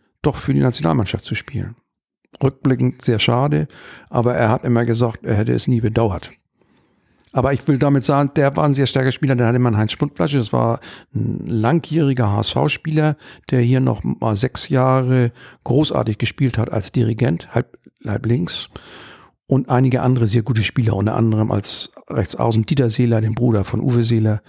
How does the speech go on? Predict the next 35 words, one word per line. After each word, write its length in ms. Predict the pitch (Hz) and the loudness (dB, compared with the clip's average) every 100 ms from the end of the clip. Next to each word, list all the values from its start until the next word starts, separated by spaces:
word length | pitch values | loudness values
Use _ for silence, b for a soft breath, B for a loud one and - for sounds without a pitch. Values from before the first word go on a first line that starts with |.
| B B B B | B B B B
und 360 | - - 110 - | -12 -4 -4 -2
aber 220 | 113 120 | 0 2
auch 80 | 120 | 2
noch 140 | 127 | 2
etliche 360 | 131 - 101 - | 0 0 0 2
andere. 480 | 117 135 143 143 143 B B B | 2 2 2 0 -2 B B B
Und, 320 | - 113 107 - - - | -4 -2 -2 -6 -10 -2
äh, 160 | 120 | 0
ja, 200 | 117 131 | 2 2
da 200 | 120 123 | 2 0
waren 120 | 139 151 | 2 2
die 100 | 143 | 2
höchsten 280 | 147 - | 0 -4
Zuschauerzahlen, 920 | - 180 - - - - 156 - - - - | -2 -2 2 0 0 0 2 2 0 -2 -8
noch 320 | - - - | -4 -2 -2
zweiundfünfzig, 720 | - 139 143 143 131 - 113 | -2 0 0 0 -2 -2 -2
dreiundfünfzig 880 | 127 143 143 147 139 - 156 127 131 | 0 0 0 0 -2 -4 -4 -2 -2
war 180 | 123 - | -2 -2
Altona 340 | 113 - 120 | -4 -2 -2
Dranen 300 | 113 113 104 | 0 0 0
führend 400 | - 151 147 - | 0 0 2 2
mit 220 | 147 - | 0 0
hier 200 | 151 147 | 0 0
in 340 | - 135 143 - _ - - - - - | 0 0 -2 -8 _ -20 -20 -20 -20 -12
Norddeutschland. 760 | - 135 127 143 143 139 147 147 B B B - | -2 -2 0 0 0 0 0 -2 B B B -4
Da 160 | 123 | 0
waren 180 | 131 135 | 2 2
hier 140 | 131 | 2
gegen 220 | 131 120 113 | 2 2 2
Holstein 340 | 123 - 113 | 0 0 -2
Kiel 260 | - 147 120 | 0 -2 0
im 80 | |
Sp-, 300 | 117 - 180 - - | -2 -4 -8 -6 -6
im 140 | 113 | -6
Spitzenspiel 800 | - 143 - 135 - 143 131 120 | -4 -6 -2 -2 0 0 2 0